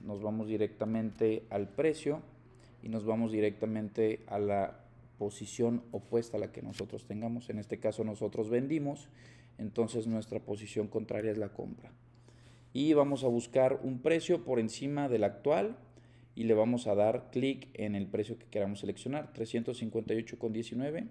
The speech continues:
se va a colocar nuestra orden stop. Y nos vamos a un precio por debajo del actual y se va a colocar nuestra orden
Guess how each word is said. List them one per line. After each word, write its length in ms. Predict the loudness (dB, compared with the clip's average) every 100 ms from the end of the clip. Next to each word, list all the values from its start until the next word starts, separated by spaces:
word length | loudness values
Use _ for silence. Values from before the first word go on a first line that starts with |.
| -14 -20
se 180 | -8 -4
va 120 | -2
a 60 |
colocar 380 | 0 -2 0 -4
nuestra 260 | -4 -6 -4
orden 280 | -2 -4 -6
stop. 240 | -8 -8 -10 -16 -20 -20 -20 -20 -20 -20 -20 -16
Y 240 | -4 0 0
nos 180 | 0 4
vamos 300 | 4 4 2
a 20 |
un 80 | 2
precio 320 | 2 2 -2
por 320 | 0 2 4
debajo 720 | 4 4 2 4 2 2 -4 -2
del 320 | 0 0 -4
actual 640 | -8 -8 -2 2 2 0 -8 -20 -20 -20 -20 -20 -20 -18 -2
y 200 | -2 -2
se 160 | -2
va 100 | -2
a 80 | -2
colocar 540 | -2 -4 0 0 0 -6
nuestra 360 | -8 -6 -6 -4
orden 480 | -4 -4 -4 -6